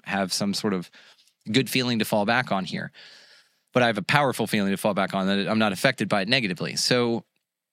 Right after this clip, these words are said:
when looking again at the U F O phenomena and these entities and all of that shit, maybe it's somewhere in between all of that. Again, maybe it's just archons phasing into this place. Boom, boom, boom. This is what we look like for now. Boom, boom, boom. Another thing, if you follow sort of the idea that time travel is real and that stacked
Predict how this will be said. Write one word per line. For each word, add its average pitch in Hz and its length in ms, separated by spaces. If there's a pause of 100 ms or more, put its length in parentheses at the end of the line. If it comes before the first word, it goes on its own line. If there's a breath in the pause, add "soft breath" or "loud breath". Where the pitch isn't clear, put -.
(260)
when 127 160
looking 151 260
again 127 240
at 120 80
the - 100
U 117 120
F - 120
O 117 80
phenomena 101 540
and - 160
these 110 180
entities 120 520
and 117 80
all 127 200
of 113 60
that 90 220
shit, 90 260
maybe 117 240
it's 139 140
somewhere 123 260
in 131 80
between 165 300
all 98 160
of 82 80
that. - 280
Again, 120 360
maybe 120 200
it's 127 120
just 123 200
archons 117 640 (160)
phasing 131 440
into 127 140
this 117 200
place. 120 500
Boom, 123 140
boom, 120 100
boom. 131 320
This 113 160
is - 60
what 120 100
we 120 60
look 123 180
like 120 140
for - 80
now. 117 160
Boom, 107 160
boom, 104 100
boom. 85 140 (680 loud breath)
Another 135 220
thing, 139 200
if 123 120
you 120 80
follow 120 320
sort 113 240
of 101 100
the 110 160
idea 104 280
that 110 100
time 123 200
travel 110 420
is 135 280
real 127 500
and 107 180
that 104 180
stacked - 540